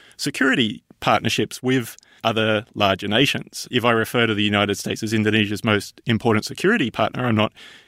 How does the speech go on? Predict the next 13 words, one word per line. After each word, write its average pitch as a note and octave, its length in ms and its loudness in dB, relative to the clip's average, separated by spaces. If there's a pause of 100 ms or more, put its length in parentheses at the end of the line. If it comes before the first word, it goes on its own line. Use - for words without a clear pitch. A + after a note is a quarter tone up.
implying A2 500 2
that G2+ 120 -2
it - 80 -4
has G#2+ 220 0
an G2+ 80 -6
alliance C3+ 420 0
with A2 80 -4
the G#2 60 0
United G2+ 320 2
States. - 280 -2
I'm A#2+ 120 0
simply C#3+ 320 -2
highlighting A2 560 0